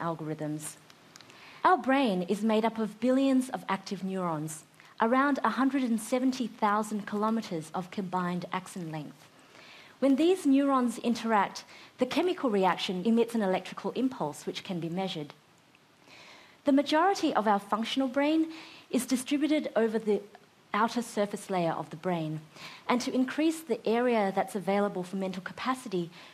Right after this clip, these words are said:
the brain surface is highly folded. Now, this cortical folding presents a significant challenge for interpreting surface electrical impulses. Each individual's cortex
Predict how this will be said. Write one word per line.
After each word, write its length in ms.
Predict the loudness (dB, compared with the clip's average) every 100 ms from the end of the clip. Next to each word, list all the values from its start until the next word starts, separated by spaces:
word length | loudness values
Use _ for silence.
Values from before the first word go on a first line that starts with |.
| -8 -4
the 60 |
brain 280 | 0 2 2
surface 640 | 0 0 -2 0 -4 -4 -6
is 140 | -6
highly 420 | -4 0 2 2
folded. 500 | 0 -2 -2 -2 -6 -8 -20 _ _ -20 _ _ _ -2
Now, 120 | 0
this 240 | 2 -2 -4
cortical 480 | 0 0 2 -2
folding 480 | -2 0 2 0 -4 -8 -18 -4
presents 460 | 0 2 0 -2 -6
a 60 |
significant 640 | -6 -2 0 0 -4 -4 -4
challenge 480 | -2 0 0 -2
for 160 | -4 -4
interpreting 760 | -2 -2 -4 -6 -6 -6 -6 -8 -16 -18
surface 520 | -6 0 0 0 -6 -2
electrical 540 | 0 0 -2 -6 -4 -4
impulses. 800 | -4 -2 -4 -4 -8 -10 -12 -18 -20 -20 -20 -20 -20 -20 _ 2
Each 260 | 2 2 0
individual's 680 | 2 2 2 -2 -2 -2
cortex 640 | -2 -4 -2 -2 -6 -6